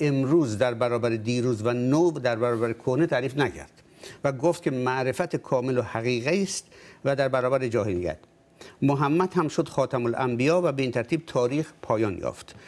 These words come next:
شیعیان تاریخ را تداوم دادن، آن هم نه در وجه نو شدن، بلکه به صورت بازگشت، به صورت بازگشت.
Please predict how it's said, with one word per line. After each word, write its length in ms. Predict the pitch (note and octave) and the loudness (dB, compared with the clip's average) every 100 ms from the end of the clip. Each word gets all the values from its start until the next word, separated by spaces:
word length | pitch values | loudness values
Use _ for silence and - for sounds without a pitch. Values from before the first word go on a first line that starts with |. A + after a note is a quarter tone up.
| - | -14
شیعیان 600 | - - C#3+ C#3 D#3 G3 | -6 0 2 2 4 2
تاریخ 320 | F#3+ C#3+ C3 C#3+ | 2 0 -2 -2
را 60 | |
تداوم 480 | B2 A#2+ A2+ A#2 F#3+ | -2 0 0 2 2
دادن، 320 | E3 C#3+ C#3 | 2 0 -2
آن 160 | C3 D#3 | 0 -2
هم 160 | C3+ | 0
نه 180 | C#3+ D#3+ | 2 2
در 160 | E3+ D3 | 2 0
وجه 260 | C#3 C3+ - | 0 0 0
نو 180 | C3+ C3 | 2 2
شدن، 360 | C3+ C3 C#3+ - - - | 0 0 0 -4 -12 -2
بلکه 280 | C#3+ D3 C#3+ | -2 0 -4
به 60 | |
صورت 240 | A#2+ B2 C#3 | -2 -2 0
بازگشت، 680 | A#2 A2+ G#2 C3 C3+ - - _ - _ _ _ - | 0 0 0 0 0 -4 -16 _ -20 _ _ _ -2
به 60 | |
صورت 240 | C#3 C#3 C#3 | 2 2 2
بازگشت. 420 | A#2 F2+ D#2+ D#2+ | 0 0 -4 -6